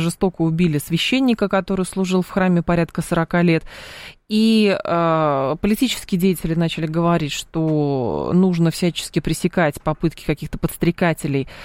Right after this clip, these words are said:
посеять религиозную рознь в стране, потому что в Российской Федерации, а, раньше такие попытки были, и кажется, что есть деструктивные элементы, которые поп-, пытаются эту карту выложить на стол. Вот потенциал именно религиозного разобщения внутри страны вы сами как специалист видите или нет?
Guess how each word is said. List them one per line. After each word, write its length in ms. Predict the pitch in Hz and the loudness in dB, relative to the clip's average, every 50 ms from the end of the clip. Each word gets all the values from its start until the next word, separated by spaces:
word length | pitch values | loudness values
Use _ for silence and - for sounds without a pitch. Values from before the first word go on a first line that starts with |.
| - - - | -18 -8 -4
посеять 340 | - 170 - - 180 165 - | -4 -2 0 0 0 0 0
религиозную 680 | 165 156 160 165 156 160 180 175 165 156 160 160 165 | 0 0 0 0 0 2 2 2 4 4 4 4 4
рознь 260 | 180 226 254 262 208 208 | 4 4 2 2 2 0
в 60 | - | -2
стране, 420 | - - 202 190 190 190 190 180 | 0 0 0 2 4 4 2 2
потому 380 | - - - - 156 160 160 156 | 0 -2 -2 -2 0 0 0 -2
что 500 | - - - 160 151 147 147 143 139 139 | -4 -6 -2 -2 0 2 2 0 0 -2
в 40 | 135 | -2
Российской 440 | 151 151 147 - 170 156 - - 151 | -4 -4 -4 -4 -8 -8 -8 -10 -10
Федерации, 680 | - - 147 160 160 156 147 - - - 147 139 127 135 - - - - - - - - - | -10 -4 -2 0 2 2 0 0 -4 -6 -4 -4 -4 -4 -8 -14 -20 -20 -20 -20 -18 -14 -8
а, 680 | - 123 127 131 127 120 117 110 104 110 - - - | -4 -2 -2 0 0 0 0 0 -2 -4 -2 0 0
раньше 280 | 165 165 151 139 - - | 2 2 0 -2 -4 -6
такие 200 | 151 147 - 147 | -6 -6 -6 -4
попытки 440 | - 151 151 - 165 - - - 160 | -4 -4 -2 -2 -4 -4 -2 -4 -2
были, 300 | 170 220 254 254 226 208 | 0 0 2 4 2 2
и 40 | |
кажется, 340 | 185 - 180 180 170 - - | 2 2 0 -2 -2 -4 -10
что 160 | - - - | -10 -4 -2
есть 160 | 175 170 165 - | 0 0 0 -2
деструктивные 640 | 156 160 - - 165 - - - 170 165 165 156 | -6 -6 -4 -4 -4 -4 -2 0 2 4 4 4
элементы, 340 | 160 170 202 240 247 - 196 | 4 4 4 4 2 0 0
которые 240 | - 156 - - 165 | -2 -2 -2 -2 -2
поп-, 320 | - 160 156 - - 170 | -2 -2 -4 -4 -10 -6
пытаются 460 | - 175 - 208 208 214 208 - - 185 | -6 -2 0 2 2 2 0 -2 -6 -4
эту 260 | - 180 - - 165 | -2 -2 -2 -4 -2
карту 380 | - 185 180 190 - 190 170 - - - - - - - | 0 0 0 2 2 -2 -2 -2 -6 -14 -20 -20 -16 -8
выложить 520 | - 165 180 208 214 208 190 175 170 - 190 | -4 0 2 4 4 4 2 2 0 2 2
на 120 | 175 180 | 2 2
стол. 360 | - - - 190 165 131 - - - - - - | 0 0 0 0 2 2 0 -4 -12 -20 -12 -4
Вот 240 | 170 190 208 - - - - | -2 -2 -2 -2 -6 -4 -2
потенциал 640 | - - - 226 214 208 - - 277 302 311 - - | -2 -2 2 0 0 0 2 2 4 4 4 2 0
именно 460 | - 220 226 226 220 214 208 196 - - | 0 2 2 4 4 4 4 2 0 0
религиозного 760 | - 190 196 190 196 180 175 208 233 254 233 202 202 196 190 196 | -2 0 2 2 2 2 2 2 2 2 2 2 2 2 4 2
разобщения 720 | 196 175 190 196 - - - - 214 185 165 151 139 139 | 2 2 2 2 0 -2 -2 2 4 4 4 4 2 0
внутри 360 | 135 139 151 143 - 165 156 | -2 -2 -4 -2 -2 -4 -4
страны 500 | - - - 165 170 165 151 139 123 120 | -4 -2 0 0 2 2 0 0 -2 -4
вы 380 | 110 147 160 170 190 196 202 202 | -6 -6 -4 0 0 2 2 2
сами 340 | 185 - - 196 190 180 170 | 0 0 0 0 2 2 0
как 180 | - 165 - | 0 -2 -6
специалист 540 | - - - - - 190 185 160 160 - - | -6 -12 -14 -4 -2 0 0 0 -2 -4 -4
видите 380 | 196 247 240 233 - - - 160 | -6 -2 -2 -2 -2 -2 -4 -4
или 100 | 135 139 | -4 -2
нет? 320 | 143 135 127 - - - | -4 -6 -8 -10 -12 -16